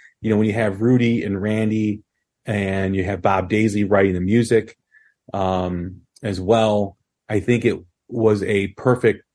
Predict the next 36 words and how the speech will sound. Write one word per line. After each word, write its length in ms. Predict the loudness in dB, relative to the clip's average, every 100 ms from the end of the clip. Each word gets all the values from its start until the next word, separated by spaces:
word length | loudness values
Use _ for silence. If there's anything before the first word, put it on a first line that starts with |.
| _
situation 680 | -4 -4 0 0 0 -2 -10
for 160 | -8 -6
Ozzy 360 | -2 -4 -4
to 80 | -8
be 240 | -4 -4
in. 220 | -4 -8 -16 -20 -20 -20 -14 -2
I 120 | 0
think 260 | 2 0
if, 220 | 0 -2 _ -10
if 180 | -4
it 40 | 0
was 200 | 0 -2
just 340 | -2 -2 -2
Randy 680 | -2 0 2 2 0 -2 -6 _ _ _
without 460 | -4 -2 -2 -2 0
Bob 260 | -2 0
Daisley 460 | 0 0 -2 -2 -2
writing 300 | 0 0 0
a 60 | -2
lot 200 | -2 -2
of 60 |
that 160 | -2 -4
music, 460 | -4 -2 -2 -4 -2
I 80 | 0
don't 260 | 0 0
know 520 | -2 0 0 0 -4 -10 _ _ _
if 220 | -6 -6
the 100 | -4
music 440 | -2 0 0 -2 -6
would 180 | -2 -2
have 180 | -2 -4
been 120 | -4
able 240 | -4 -4
to 80 | -4
catapult 640 | -6 -4 -4 -2 -2 -2 -4
Ozzy 540 | -4 -2 -2 -4